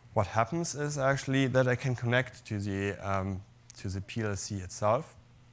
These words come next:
and, um, it is exposing data. So let's see what data is it, um, the P L C is exposing. So it's a, this is a Backhoff P L C, which means it exposes an O P C U A server.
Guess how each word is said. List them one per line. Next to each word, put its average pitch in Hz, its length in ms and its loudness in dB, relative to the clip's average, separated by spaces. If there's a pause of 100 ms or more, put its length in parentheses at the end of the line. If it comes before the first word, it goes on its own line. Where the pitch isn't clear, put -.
(1000)
and, 117 680 6 (180)
um, 104 540 0 (320)
it 131 120 0
is 127 260 2
exposing 131 680 2
data. 101 380 2 (580)
So - 140 -6
let's 135 220 0
see 113 280 0 (240)
what 110 200 2
data 113 220 4
is 101 200 -2
it, 98 300 -4 (100)
um, 95 480 -2
the 92 80 -6
P 107 160 -6
L 98 80 -2
C 101 180 -6
is 98 140 -10
exposing. 156 580 -4 (720)
So 135 560 6
it's 139 260 2
a, 127 100 -2 (1000)
this 151 200 2
is 147 120 2
a 127 60 4
Backhoff 123 480 6
P 151 160 -4
L 151 100 2
C, 151 400 0
which 113 280 -2
means 120 320 0
it 110 180 -4
exposes 127 760 -2
an 107 160 -4
O 110 80 -4
P 110 120 -6
C - 180 -6
U 98 120 -2
A 101 140 -4
server. 95 460 -10